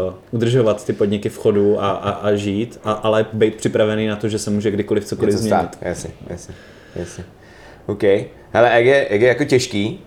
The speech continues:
Speaker 2: ehm, tady v takovémhle provozu jako vymýšlet třeba novinky nějaký?
Speaker 1: Vůbec to není těžký.
Speaker 2: Fakt?
Speaker 1: Eh, ono se to tak jako jeví, že jsme taková jako,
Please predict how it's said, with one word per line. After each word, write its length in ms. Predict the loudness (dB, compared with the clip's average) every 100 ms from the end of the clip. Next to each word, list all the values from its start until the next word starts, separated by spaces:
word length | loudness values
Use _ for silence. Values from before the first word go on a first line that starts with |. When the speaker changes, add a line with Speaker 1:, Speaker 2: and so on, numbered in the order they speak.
| -4
Speaker 2:
ehm, 380 | 0 0 0 -4 0
tady 200 | 2 2
v 60 |
takovémhle 340 | -2 -2 -2 0
provozu 320 | 2 2 2
jako 180 | 0 0
vymýšlet 460 | -2 -2 -2 -4
třeba 180 | -2 -2
novinky 400 | 0 -4 -4 -12 -14 -14
nějaký? 300 | -14 -14 -18 -20 -20 -14 -4
Speaker 1:
Vůbec 400 | 0 0 0 -4
to 100 | -4
není 180 | -4 -6
těžký. 420 | -10 -12 -14 -18 0
Speaker 2:
Fakt? 320 | 2 2 -4 -20 -20 -20 -8
Speaker 1:
Eh, 540 | -2 0 0 0 -4 -8 -16 -20 -20 -20 -6
ono 180 | -2 0
se 120 | -2
to 100 | -2
tak 180 | -2 -2
jako 160 | 0
jeví, 320 | 4 4 2 -2
že 120 | -4
jsme 160 | -4
taková 380 | -6 -2 -2 0
jako, 560 | -4 0 2 2 0